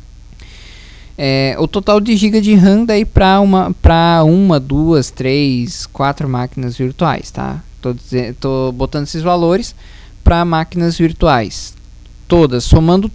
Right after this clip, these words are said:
todas as máquinas virtuais abertas no mesmo, digamos que você ti-, tenha quatro máquinas de duzentos e cinquenta e seis mega, então você vai somar essa,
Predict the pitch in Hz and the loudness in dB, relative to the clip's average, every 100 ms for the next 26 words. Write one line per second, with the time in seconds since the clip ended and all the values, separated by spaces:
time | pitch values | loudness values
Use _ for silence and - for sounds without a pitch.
0 | - 208 233 254 226 202 185 180 165 156 | 2 6 6 2 -2 0 0 -2 -4 -2
1 | 151 - 139 131 143 135 127 127 - 135 | -2 0 0 0 -2 0 0 -2 -4 -4
2 | 131 139 190 214 196 151 147 147 151 - | -2 0 0 0 -4 -4 -2 0 -2 -4
3 | 151 139 151 135 151 139 - 151 143 139 | -4 -4 -4 -6 -8 -10 -8 -4 -4 0
4 | 156 165 196 175 151 139 135 139 135 143 | 0 0 0 0 0 -2 -2 -2 -4 -4
5 | 135 127 - - 131 127 - 147 - 151 | -4 -6 -10 -6 -6 -6 -6 -6 -6 -6
6 | 143 139 143 139 156 151 175 214 - - | -4 -2 -2 0 0 0 0 -4 -8 -18
7 | - - - - 180 190 185 196 190 190 | -20 -20 -10 -6 -2 -2 0 -2 0 0
8 | - - - - - 247 170 175 - - | -4 -10 -6 2 2 2 0 -2 -6 -8
9 | 170 165 - | -4 -4 -2